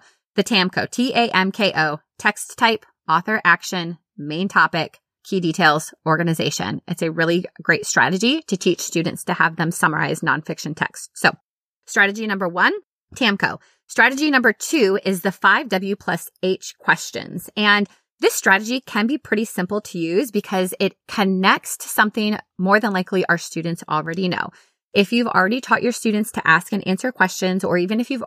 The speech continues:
already taught fiction, your students are probably aware of the five W plus H questions, the who, what, when, where, why, and how. And I think there's so much benefit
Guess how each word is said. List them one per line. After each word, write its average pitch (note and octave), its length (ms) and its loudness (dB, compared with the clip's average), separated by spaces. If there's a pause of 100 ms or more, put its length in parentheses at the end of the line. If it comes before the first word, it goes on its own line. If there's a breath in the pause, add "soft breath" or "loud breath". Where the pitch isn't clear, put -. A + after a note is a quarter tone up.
already G3 300 2
taught - 440 0
fiction, E4+ 520 0
your A#3+ 140 4
students A#3 440 -2
are F#3+ 120 4
probably G#3 640 2
aware F3 560 2
of E3+ 120 -2
the E3+ 140 -4
five F3 420 6
W F#3 400 0
plus - 400 -4
H - 240 -4
questions, - 580 -2
the E3+ 120 -2
who, G3+ 260 2
what, E3 320 4
when, E3 360 0
where, D3 220 -4
why, E3 540 -4
and E3+ 140 -2
how. A2+ 360 2 (400)
And A#3 280 4 (300)
I A3 100 4
think - 240 -4
there's A#4 180 0
so - 260 2
much A#3+ 300 0
benefit F#3 560 -2